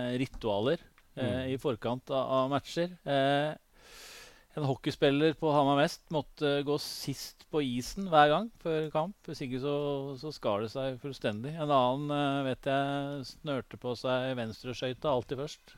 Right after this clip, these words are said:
Speaker 2: Mm.
Speaker 1: Eh, hvis ikke så var det helt sjanseløst. Ehm, eh, vi har fått et tips, eh, om, eh, <laughs> er det humring, eh, på pressetribunen? Eh, vi har fått et tips om at,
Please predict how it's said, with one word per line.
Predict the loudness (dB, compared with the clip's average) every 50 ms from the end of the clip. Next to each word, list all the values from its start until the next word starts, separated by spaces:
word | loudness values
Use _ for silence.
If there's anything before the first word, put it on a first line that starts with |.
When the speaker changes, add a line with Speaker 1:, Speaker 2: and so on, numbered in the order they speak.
| -8
Speaker 2:
Mm. | -4 -2 -2 -2 -2 -6 -8 -12 -16 -20 -20 -20 -20 -20 -20 -20 -20 -10 -6
Speaker 1:
Eh, | -4 -2 -2 -2 -2 -4
hvis | -4 -4 -6
ikke | -6 -4 -4 -2
så | 0 2
var | 4 4 4
det | 4 4 4 2 2 2 0 2 2
helt | 0 0 0
sjanseløst. | -2 -2 -4 -4 -6 -6 -8 -8 -8 -12 -18 -20 -20 -20 -18 -16 -10 -6
Ehm, | -4 -2 0 2 2 4 4 4 2 2 0 0 -2 -4 -6 -8 -10 -10 -6 -4 -4 -2 -2 -4 -4 -6 -8 -10 -12 -14 -16 -18 -18 -20 -20 -20 -20 -20 -20 _ -20 _ _ _ _ _
eh, | -4 0 0 2 2 2 2 0 0 2
vi | 6 8 8
har | 8 8
fått | 6 4 2 0 0 0
et | -2 0
tips, | 2 0 0 0 0 -4 -8 -8 -6 -8 -8 -6 -2 0 0
eh, | 2 2 2 2 2 0 0 0 0 0 0 0 0 -2
om, | -2 -2 -2 0 0 0 -2 -2 -2 -2 0 2
eh, | 2 4 4 6 4 4 2 0 -4 -10 -12 -12 -14
<laughs> | -14 -12 -8 -8 -8 -6 -4
er | -2 -2
det | 0 0
humring, | 0 0 -2 -2 -2 -2 -4 -4 -4 -6 -8 -10 -6
eh, | -6 -4 0 2 4 6 8 8 10 10 10 10 10 10 8 6 4 2 -2 -4 -4 -4 -4 -6 -4
på | -4 2
pressetribunen? | 4 4 4 4 4 2 4 4 4 4 2 -2 0
Eh, | 4 6 8 10 10 12 12 12 10 10 8 6 4
vi | 4 6 8
har | 8
fått | 10 8 8
et | 8
tips | 8 6 6 6 4
om | 6 8
at, | 8 8 6